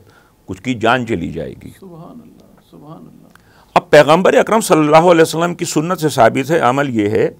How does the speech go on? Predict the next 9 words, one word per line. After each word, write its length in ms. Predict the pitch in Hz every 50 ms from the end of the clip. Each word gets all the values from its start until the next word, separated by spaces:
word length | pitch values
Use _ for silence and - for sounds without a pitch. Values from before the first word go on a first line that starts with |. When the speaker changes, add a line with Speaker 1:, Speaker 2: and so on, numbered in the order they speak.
| _ 165
Speaker 2:
जी, 0 |
जी, 1300 | - - 139 143 139 131 127 127 127 _ _ _ _ _ _ 156 156 147 143 170 190 202 - - - -
जी, 60 | 147
बिल्कुल। 380 | 151 143 147 156 - _ - - 143
Speaker 1:
कि 480 | 156 160 160 165 165 170 175 143 - - _ _
जो 580 | 98 110 117 131 143 151 165 175 175 - - - _ _ _ _ _ _ _ -
वो 140 | 95 95 90
कब्र 300 | - - 92 101 120 131
है, 240 | 135 143 151 170